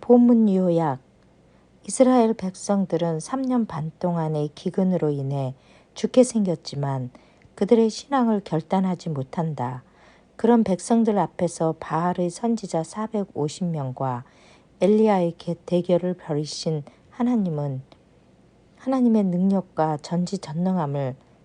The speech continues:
만천하에 보이신다. 열왕기상 십팔 장 이십 절. 아합이 이에 이스라엘의 모든 자손에게로 사람을 보내 선지자들을 갈멜산으로 모으니라.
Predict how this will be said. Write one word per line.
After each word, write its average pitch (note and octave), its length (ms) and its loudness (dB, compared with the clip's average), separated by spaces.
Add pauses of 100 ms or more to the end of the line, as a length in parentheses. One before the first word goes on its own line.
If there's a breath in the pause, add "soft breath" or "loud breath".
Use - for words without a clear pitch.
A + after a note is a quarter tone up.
(120)
만천하에 F3+ 960 -4
보이신다. C3 960 -6 (1400 soft breath)
열왕기상 G3 840 2
십팔 - 640 -6
장 F3+ 320 -2
이십 - 420 -8
절. A#2+ 300 -6 (540 soft breath)
아합이 G#3+ 680 0
이에 E3 460 -2 (420)
이스라엘의 F#3 600 0
모든 F3+ 420 0
자손에게로 D3+ 800 -6
사람을 G#3 460 -4
보내 B2+ 500 -8 (340 soft breath)
선지자들을 G#3+ 840 -2
갈멜산으로 F3+ 880 -4
모으니라. C#3 800 -4